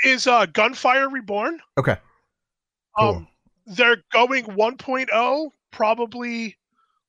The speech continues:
Speaker 1: later this year. They have a whole, like, list of stuff that they're doing.
Speaker 2: Yeah.
Speaker 1: They're releasing another character in the middle of the summer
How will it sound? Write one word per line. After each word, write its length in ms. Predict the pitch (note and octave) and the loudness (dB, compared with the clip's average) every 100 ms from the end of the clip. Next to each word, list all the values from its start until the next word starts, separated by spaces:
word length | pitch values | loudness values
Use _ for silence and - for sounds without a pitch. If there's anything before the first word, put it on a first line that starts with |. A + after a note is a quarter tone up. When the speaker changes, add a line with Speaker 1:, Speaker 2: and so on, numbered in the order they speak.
| _ | _
Speaker 1:
later 360 | F#3+ A3 A#3 A#3 | 0 2 0 -2
this 340 | A3 A3 - | -4 -4 -2
year. 360 | F#3 G#3+ C#4+ C4+ | 0 2 2 2
They 160 | B3 | 2
have 260 | B3 C4 G3+ - | 4 4 2 0
a 120 | G#3 | 0
whole, 720 | - - A3 A3+ A#3+ A#3+ B3 - _ _ _ _ _ _ _ _ _ | 0 2 4 6 6 4 0 -10 _ _ _ _ _ _ _ _ _
like, 240 | G#3+ G#3+ E3 | 0 0 -2
list 440 | D3+ F#3+ - - | -4 -2 0 -2
of 120 | G#3+ | -2
stuff 400 | - - G3 - | -2 0 0 0
that 180 | A#3 A3 | -4 -4
they're 140 | A#3+ A3+ | -2 -4
doing. 400 | A#3 B3 C4+ C#4 | -4 -6 -4 -2
Speaker 2:
Yeah. 160 | - | -4
Speaker 1:
They're 140 | - F#3 | -4 -6
releasing 500 | F#3 G3+ A3 - G#3+ | -6 -6 -4 -4 -4
another 400 | F3+ F3+ F#3+ A#3 | -2 0 0 0
character 540 | - G#3 G#3+ A3+ A#3+ A#3+ | 0 0 0 -2 -4 -4
in 80 | |
the 80 | A#3 | -4
middle 260 | G#3+ G#3 G#3 | -6 -4 -4
of 80 | G3+ | -4
the 80 | |
summer 540 | F3 - F#3+ A#3 C4 | -4 -4 -2 0 -2